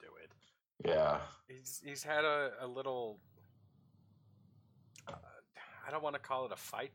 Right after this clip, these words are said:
Speaker 1: but a little lover spat, I guess, with Elizabeth Warren, and he thinks she's
Speaker 2: Mm-hmm.
Speaker 1: taking the spotlight.
Speaker 2: Yeah, yeah. But, yeah, he's, he's got a lot of former allies that are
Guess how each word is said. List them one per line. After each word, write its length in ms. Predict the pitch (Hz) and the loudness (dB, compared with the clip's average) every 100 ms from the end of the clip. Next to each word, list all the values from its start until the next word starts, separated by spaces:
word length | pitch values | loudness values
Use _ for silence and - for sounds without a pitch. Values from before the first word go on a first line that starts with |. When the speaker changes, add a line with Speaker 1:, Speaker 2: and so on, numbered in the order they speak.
| - | -6
Speaker 1:
but 160 | 110 101 _ - | -6 -6 _ -14
a 40 | 113 | -10
little 400 | 120 120 113 - - - - - _ - | -4 -2 -2 -6 -20 -20 -20 -20 _ -14
lover 360 | 120 123 131 131 | -2 0 0 -2
spat, 420 | - 131 131 135 - | -2 -2 -2 -6 -8
I 80 | 131 | -6
guess, 360 | 131 131 - | -4 -4 -4
with 220 | 123 123 117 | -8 -10 -8
Elizabeth 460 | 113 117 120 113 | -8 -8 -10 -10
Warren, 320 | 110 110 123 135 143 110 107 | -6 -6 -6 -10 -18 -14 -14
and 100 | 110 104 | -14 -18
he 220 | 110 110 107 _ | -20 -20 -20 _
thinks 220 | 123 123 | -14 -12
she's 320 | - 123 107 87 | -16 -6 -2 -2
Speaker 2:
Mm-hmm. 140 | 82 | 0
Speaker 1:
taking 300 | 131 127 135 | -2 -2 -8
the 60 | 131 | -10
spotlight. 540 | - 147 135 - - - _ _ _ _ _ - _ - _ _ _ - | -6 -6 -6 -10 -18 -20 _ _ _ _ _ -20 _ -20 _ _ _ -6
Speaker 2:
Yeah, 260 | 78 76 73 - - _ _ - | 0 2 2 -2 -14 _ _ -8
yeah. 220 | 82 80 80 85 - - - _ _ _ _ - - - - - - - - - - - _ - - - - - - - - - - _ _ _ _ - | -2 0 -2 -6 -16 -20 -20 _ _ _ _ -20 -20 -18 -18 -16 -18 -20 -18 -16 -16 -16 _ -20 -20 -6 -2 0 -2 -4 -10 -16 -20 _ _ _ _ 2
But, 200 | 113 104 | 4 6
yeah, 320 | 110 113 117 | 6 6 6
he's, 520 | 117 123 - - - | 6 4 4 4 2
he's 180 | - 120 | -2 0
got 220 | - 127 | 4 4
a 40 | 175 | 6
lot 240 | 123 175 | 6 6
of 80 | 139 | 4
former 380 | - 117 135 120 | 0 0 2 2
allies 520 | 87 170 113 73 69 | 4 4 4 2 -2
that 100 | 80 | -6
are 80 | 78 | -6